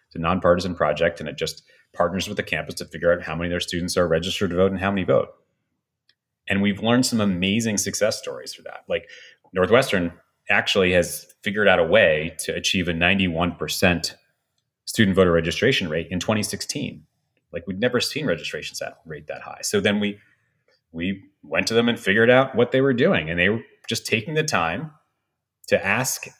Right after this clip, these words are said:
every student to register to vote, but doing it in a high quality in-person way as part of orientation.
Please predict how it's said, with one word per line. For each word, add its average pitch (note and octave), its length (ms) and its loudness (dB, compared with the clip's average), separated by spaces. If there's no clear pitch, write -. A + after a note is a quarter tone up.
every G#2+ 240 -2
student A#2 460 -6
to A2 100 -4
register F#2 400 0
to A2+ 80 0
vote, - 280 0
but G#2 140 0
doing D3 220 4
it A2 80 2
in G#2 40 -2
a F#2+ 60 -2
high A#2+ 160 0
quality G2+ 580 4
in-person G#2 560 -2
way A2+ 220 2
as E2 100 -6
part G2 220 4
of F2+ 60 -4
orientation. - 640 -4